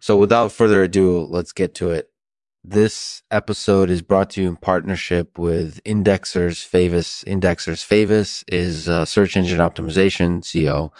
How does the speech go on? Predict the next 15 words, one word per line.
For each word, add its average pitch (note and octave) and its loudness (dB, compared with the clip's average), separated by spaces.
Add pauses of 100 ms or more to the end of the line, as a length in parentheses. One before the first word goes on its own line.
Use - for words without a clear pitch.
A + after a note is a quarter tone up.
(160)
and F#2 -2
web F#2+ 4
design F2+ 0
company E2+ -2
that D#2+ 0
helps - -4
you E2+ 0
achieve E2+ -6
superior E2+ 0
Google D#2+ -4
search - -6
results - -2
for - -10
your C#3 -10
business. - -12